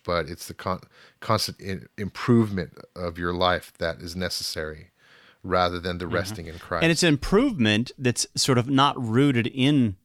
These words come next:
Speaker 2: Christ. It's sort of like when you read the Bible, it's, uh, it's the direct application to you. There is, here is, uh, this character, uh, maybe it's the Old Testament, and,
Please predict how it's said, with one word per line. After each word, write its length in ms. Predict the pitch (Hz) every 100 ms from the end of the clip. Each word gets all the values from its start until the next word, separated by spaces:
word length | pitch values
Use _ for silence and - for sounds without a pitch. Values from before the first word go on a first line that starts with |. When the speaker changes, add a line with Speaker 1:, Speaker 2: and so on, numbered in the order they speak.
| _
Speaker 2:
Christ. 440 | - 104 85 82 -
It's 140 | 104
sort 220 | - 123
of 120 | 113 107
like 260 | 107 101
when 240 | - 120 110
you 100 | 110
read 200 | 113 104
the 60 |
Bible, 640 | 92 107 139 110 104 98 - - - _ _ -
it's, 440 | 110 107 - -
uh, 400 | - 117 101 98 104 247 - _ -
it's 280 | 117 113
the 100 | 120
direct 360 | 104 110 117 113
application 760 | 104 107 - 117 120 - 98 95
to 460 | - 104 98 92
you. 480 | 95 95 107 92 - _ - -
There 180 | 107 104
is, 320 | 98 95 - - _
here 300 | - 123 117
is, 400 | 117 110 104 98
uh, 380 | 104 98 92 92
this 180 | 95 -
character, 580 | - 120 117 - 110 107
uh, 220 | 101 98
maybe 240 | 95 98 95
it's 160 | -
the 160 | - 95
Old 160 | 117
Testament, 500 | - 120 - 117 120 - - - -
and, 480 | 107 98 98 98 104